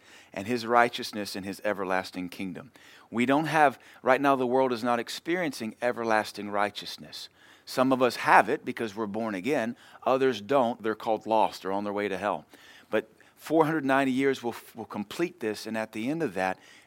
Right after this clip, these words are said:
we will bring in everlasting righteousness. We know that speaks of his kingdom because it's an everlasting kingdom, and of the increase of his kingdom there shall be no end. Fifth thing is to seal up the vision and the prophet. What does that refer to?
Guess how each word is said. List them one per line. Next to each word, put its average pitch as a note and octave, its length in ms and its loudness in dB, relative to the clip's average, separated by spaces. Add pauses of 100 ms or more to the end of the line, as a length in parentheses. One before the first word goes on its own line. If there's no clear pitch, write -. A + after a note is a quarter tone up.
(100)
we G#2+ 120 -4
will G2+ 120 -4
bring G#2 300 -2
in G2 140 -6
everlasting F#2 640 -4
righteousness. E2+ 560 -8
We F#2+ 140 -8
know G2 120 -4
that F2+ 120 -8
speaks - 320 -8
of F2 80 -10
his F2+ 120 -12
kingdom C#3 360 -2 (300)
because G#2 240 -6
it's F#2+ 120 -10
an F2+ 140 -12
everlasting G#2+ 640 -4
kingdom, G#2 460 -8 (560)
and G2 120 -8
of G2 120 -2
the G2 200 -6
increase B2 380 -4
of G2+ 80 -10
his G2 140 -8
kingdom G#2 320 -6
there F#2+ 100 -4
shall F#2 200 -8
be F#2 180 -8
no F2+ 240 -6
end. E2 260 -12 (560)
Fifth E3 300 0
thing F3 260 -2
is C#3+ 140 -4
to A2+ 80 -6
seal D#3+ 280 0
up D3 120 0
the B2+ 80 -4
vision B2+ 320 0
and A2 100 -2
the G2 60 -6
prophet. D#3+ 420 0
What A#2 120 -2
does G#2+ 80 -4
that B2+ 140 2
refer B2+ 300 -6
to? C#3+ 220 -8